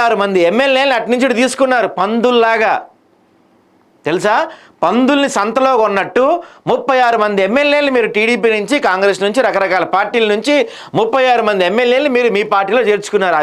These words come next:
విషయం బహుశా ఈ సూసైడ్ సార్కి తెలవదు కావచ్చు, కానీ ముప్పై ఆరు మందిని మీ దగ్గర తెచ్చుకున్నప్పుడు అప్పుడు మీకు, అప్పుడు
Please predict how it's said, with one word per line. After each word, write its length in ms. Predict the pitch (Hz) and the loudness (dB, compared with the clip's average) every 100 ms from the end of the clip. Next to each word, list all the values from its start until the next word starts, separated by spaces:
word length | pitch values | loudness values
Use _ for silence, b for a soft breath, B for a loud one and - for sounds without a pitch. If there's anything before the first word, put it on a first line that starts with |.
| 147 | 0
విషయం 200 | 139 233 196 | 0 0 0
బహుశా 260 | 185 226 175 190 202 B B - 170 | 0 0 2 0 -4 B B -2 -2
ఈ 20 | 175 | 2
సూసైడ్ 340 | 220 233 240 220 | 0 2 0 0
సార్కి 220 | 214 190 | 0 0
తెలవదు 260 | 202 262 254 | 2 2 2
కావచ్చు, 400 | 247 240 233 208 139 - _ _ _ _ _ _ | 2 0 -2 -4 -6 -10 _ _ _ _ _ _
కానీ 260 | 156 170 262 349 B B - | -4 -2 -2 -4 B B -6
ముప్పై 260 | 175 202 226 214 | -4 0 0 2
ఆరు 120 | 202 175 | 0 0
మందిని 320 | 226 285 208 208 214 151 | 0 0 0 0 0 0
మీ 80 | 185 180 | 0 0
దగ్గర 180 | 180 202 | 0 0
తెచ్చుకున్నప్పుడు 420 | 196 175 185 180 156 | 0 0 -2 0 -2
అప్పుడు 220 | - 196 180 | -2 -2 -2
మీకు, 240 | 180 147 180 170 | -2 0 0 0
అప్పుడు 200 | - | 0